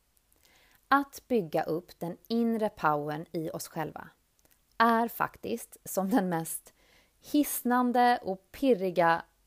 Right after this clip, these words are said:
berg- och dalbanan vi kan ta och åka i. Och ibland så går det uppåt och ibland så rasar det nedåt. Och det svänger hit och dit och ibland så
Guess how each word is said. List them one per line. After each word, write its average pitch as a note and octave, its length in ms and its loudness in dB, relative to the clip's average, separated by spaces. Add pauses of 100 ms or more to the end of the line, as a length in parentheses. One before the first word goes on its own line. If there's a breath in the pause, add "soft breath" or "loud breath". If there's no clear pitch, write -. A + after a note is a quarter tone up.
(140)
berg- F#3+ 260 6
och F3+ 60 0
dalbanan D#3 800 0
vi F3 200 4
kan D#3 260 -8
ta E3 360 0 (180)
och A3+ 180 2
åka - 400 -4 (140)
i. D#3+ 260 -4 (680 soft breath)
Och - 200 0
ibland C4 420 4
så - 140 -4
går E3+ 200 0
det D#3+ 140 -2
uppåt - 640 -4 (460)
och F#3+ 120 -2
ibland F3 420 -2
så F#3 260 0
rasar E3 960 0
det D#3+ 100 -4
nedåt. D3+ 680 -10 (600 soft breath)
Och G3 260 6 (240)
det G#3+ 120 -2
svänger A#3+ 360 0
hit C4+ 320 0
och B3+ 60 2
dit A3+ 320 0
och G3+ 180 0
ibland A3 380 0
så F#3+ 340 0